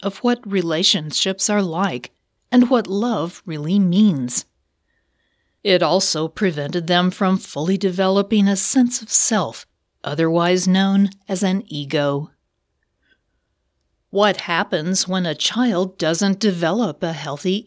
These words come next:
ego? Your sense of self or ego is a necessary part of your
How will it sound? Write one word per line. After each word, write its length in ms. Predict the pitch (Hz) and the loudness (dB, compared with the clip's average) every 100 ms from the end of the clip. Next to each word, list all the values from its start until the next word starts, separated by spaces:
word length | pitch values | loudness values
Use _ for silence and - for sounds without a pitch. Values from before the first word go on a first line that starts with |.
| 190 | -2
ego? 560 | 214 185 143 127 - _ _ _ _ _ _ _ _ _ _ _ _ _ _ _ _ _ | 0 0 -4 -6 -12 _ _ _ _ _ _ _ _ _ _ _ _ _ _ _ _ _
Your 200 | 254 254 | 0 2
sense 360 | - 302 339 | 2 2 0
of 140 | 302 - | -2 0
self 500 | - 254 156 196 - | 2 2 2 0 -2
or 280 | 220 214 - | -4 -4 -4
ego 560 | 262 220 147 151 220 | -4 -2 0 0 0
is 240 | 220 254 240 | -2 -4 -2
a 100 | 247 | 4
necessary 720 | 226 202 185 220 226 214 233 | 4 4 2 0 2 2 0
part 380 | 233 190 190 220 | 0 -2 -2 -2
of 120 | 147 | -4
your 200 | 156 160 | -4 -4